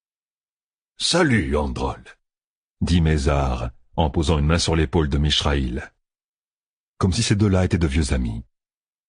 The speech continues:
De quoi maîtresse Lynn devrait-elle avoir peur au point de se cacher dans sa cave ? La tour noire est un endroit aussi sûr qu'un autre, non ? Je n'ai aucune confiance en une nuit d'encre où se déchaînent des tempêtes. » « Et tu as peut-être raison », concéda Mézard. «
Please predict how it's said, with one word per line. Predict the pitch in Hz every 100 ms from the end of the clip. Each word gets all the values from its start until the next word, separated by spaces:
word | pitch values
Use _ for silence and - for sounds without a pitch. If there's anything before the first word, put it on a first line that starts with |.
| -
De | 165
quoi | - 220 175
maîtresse | 131 - 107 -
Lynn | 104 92
devrait-elle | 82 85 87 101
avoir | 78 82 -
peur | 98 82
au | 78
point | - 82
de | 78
se | 90
cacher | 92 78
dans | 87
sa | 69 73
cave ? | 85 69 65 58 - _ _ _ _ _
La | 90 82
tour | - 73
noire | 85 95
est | 85
un | 80
endroit | 80 90 90
aussi | 76 80
sûr | - 80
qu'un | 139
autre, | 165 - - -
non ? | 120 135 117 _ _ _ _ _ _ _ _ _ _ _ _ _ _ _
Je | -
n'ai | 95
aucune | 113 131 131
confiance | 123 104 113 110
en | 101
une | 98
nuit | 98 101
d'encre | 101 85 -
où |
se | 80
déchaînent | 95 90 95
des | 80
tempêtes. » « | - 69 71 - - - _ _ _ _ _ _
Et | 117 139
tu | - 156 151
as |
peut-être | - 147 147 135 -
raison », | 90 90 76 65 62 55 - _ _ _ _ -
concéda | 92 92 82
Mézard. « | 73 69 65 60 57 -